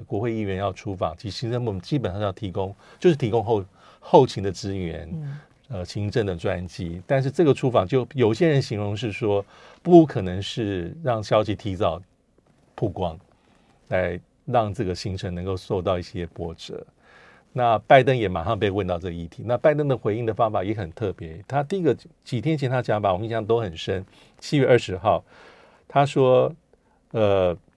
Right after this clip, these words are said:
Speaker 1: 五角大厦对这个出访计划有一些意见。那但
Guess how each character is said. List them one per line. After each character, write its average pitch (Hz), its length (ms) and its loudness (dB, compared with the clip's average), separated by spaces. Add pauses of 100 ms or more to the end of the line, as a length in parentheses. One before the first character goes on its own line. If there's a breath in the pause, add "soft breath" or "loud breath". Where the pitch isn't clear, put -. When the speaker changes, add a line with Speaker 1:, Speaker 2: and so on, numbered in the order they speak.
(420)
Speaker 1:
五 143 200 2
角 131 240 8
大 107 160 8
厦 104 180 4
对 101 200 0
这 104 100 -6
个 90 160 -4
出 110 180 -4
访 90 240 -2 (140)
计 104 180 -8
划 95 200 0
有 82 180 -8
一 87 60 -8
些 87 160 -12
意 87 260 -12
见。 - 240 -12 (800)
那 107 100 -2
但 123 200 0